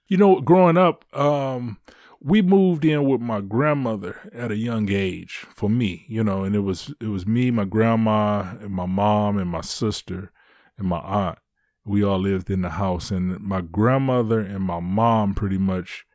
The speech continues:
handled the cooking and foods that we would eat. My mom would make meals, and this is, uh, this is, this is, this is cultural, I suppose, but it, but my mom would make meals like,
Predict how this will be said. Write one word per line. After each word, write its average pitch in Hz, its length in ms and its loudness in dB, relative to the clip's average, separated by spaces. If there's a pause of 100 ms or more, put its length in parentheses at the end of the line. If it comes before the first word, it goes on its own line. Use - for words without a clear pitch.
(160)
handled 104 460 2
the 85 80 -6
cooking 127 600 0 (560)
and 95 760 0 (300)
foods 147 380 4
that 113 140 4
we 127 140 6
would 120 220 4
eat. 120 320 0 (460)
My 123 140 4
mom 165 340 6
would 135 160 2
make 131 240 0
meals, 120 760 0 (920)
and 110 160 0
this 123 180 0
is, 107 200 -2
uh, 92 500 -4 (1120)
this 120 200 0
is, 101 220 -2
this 117 240 0
is, 98 360 -6 (560)
this 147 160 4
is 110 100 0
cultural, 156 580 6
I 98 60 2
suppose, 104 500 4
but 107 180 0
it, 107 140 -6
but 117 120 -4
my 117 140 2
mom 143 300 6
would 117 140 4
make 117 220 2
meals 110 500 2
like, 87 480 -6